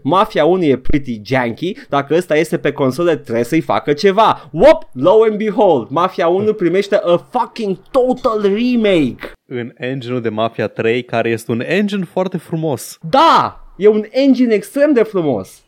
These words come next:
Speaker 1: Și, uh, avem Mafia unu Remastered, nu știu care este Definitive Edition, se numește whatever.
Speaker 2: Doi, la doi te referi.
Speaker 1: <clears throat> Mafia unu.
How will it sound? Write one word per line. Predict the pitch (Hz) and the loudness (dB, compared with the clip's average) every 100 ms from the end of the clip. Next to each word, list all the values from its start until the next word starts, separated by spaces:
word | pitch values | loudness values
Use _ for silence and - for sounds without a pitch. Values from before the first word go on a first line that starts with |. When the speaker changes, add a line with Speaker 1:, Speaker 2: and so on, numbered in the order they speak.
| - | -14
Speaker 1:
Și, | - - 196 | -8 -4 0
uh, | 180 175 175 170 - _ - | 2 4 4 2 -2 _ -4
avem | 147 143 165 175 147 | -2 2 0 0 -8
Mafia | - 135 135 143 135 | -4 -4 -2 -6 -6
unu | 127 117 110 117 - | -4 -4 -6 -10 -6
Remastered, | 135 147 127 127 - 120 117 | 0 2 2 -2 -2 -4 -2
nu | 131 | -6
știu | 135 151 | -4 -6
care | 139 123 | -4 -2
este | 127 123 110 107 | -4 -6 -10 -18
Definitive | 107 - 156 160 160 147 | -18 -8 -6 -4 -4 -2
Edition, | 143 151 - 156 151 147 143 135 131 | -2 -4 -2 -4 -4 -4 -4 -4 -6
se | 131 | -4
numește | 135 143 147 147 131 | -4 -2 -4 -2 -4
whatever. | 120 135 135 123 110 101 | 0 2 2 2 -2 0
Speaker 2:
Doi, | 123 104 92 _ 139 | 0 -2 -6 _ -8
la | 113 | -4
doi | 107 107 | -2 -2
te | 107 | -4
referi. | 110 123 - 127 - - | -6 -10 -12 -14 -14 -8
Speaker 1:
<clears throat> | 117 123 120 | -4 -4 -2
Mafia | 120 113 104 | -4 -4 -8
unu. | 95 | -8